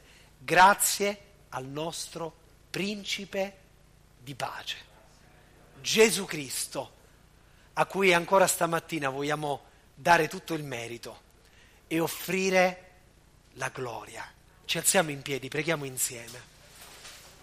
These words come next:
Un breve messaggio che può significare tanto, tutto nella tua vita,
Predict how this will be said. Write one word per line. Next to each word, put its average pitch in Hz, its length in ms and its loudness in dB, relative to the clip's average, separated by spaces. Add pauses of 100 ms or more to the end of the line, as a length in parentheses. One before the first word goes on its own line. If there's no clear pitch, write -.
(1160)
Un 170 180 -6
breve 208 280 10
messaggio 131 840 2 (1120)
che 170 140 -4
può 202 160 0
significare 208 760 6
tanto, 143 720 6
tutto 202 760 2 (320)
nella 202 320 8
tua 208 200 8
vita, 175 480 4